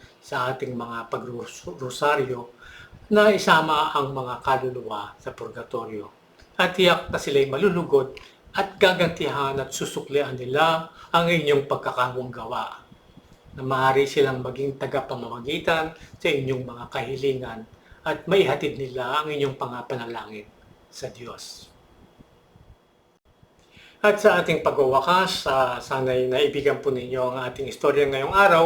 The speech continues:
At kung naibigan naman po ninyo, ay huwag po kayong mag-atubiling mag-like, magkomento, at i-share din po ninyo ang video ito.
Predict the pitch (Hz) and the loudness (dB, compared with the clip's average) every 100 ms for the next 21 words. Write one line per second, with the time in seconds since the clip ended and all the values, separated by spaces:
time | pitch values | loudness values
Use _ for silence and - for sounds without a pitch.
0 | 170 156 - 196 196 185 196 190 180 180 | 4 0 2 4 6 6 6 4 2 -2
1 | 170 180 180 165 147 147 - - - 208 | -2 -2 -2 -2 -2 -4 -6 -18 4 8
2 | 220 - 196 175 165 156 147 - 147 151 | 8 6 2 0 0 0 -4 -4 -8 -6
3 | 143 131 135 131 156 160 131 123 - - | -6 -6 -6 -2 -2 0 2 2 -2 -12
4 | - _ - 156 - 143 127 123 117 - | -20 _ -4 -4 2 2 2 -2 -6 -8
5 | 110 - - _ _ - 170 - - 143 | -10 -12 -20 _ _ -2 0 2 4 4
6 | 131 131 135 131 123 120 120 143 131 120 | 2 -2 -2 -6 -6 -10 -10 -8 -8 -8
7 | 127 - 107 104 - 110 - | -10 -10 -14 -8 -4 -4 -6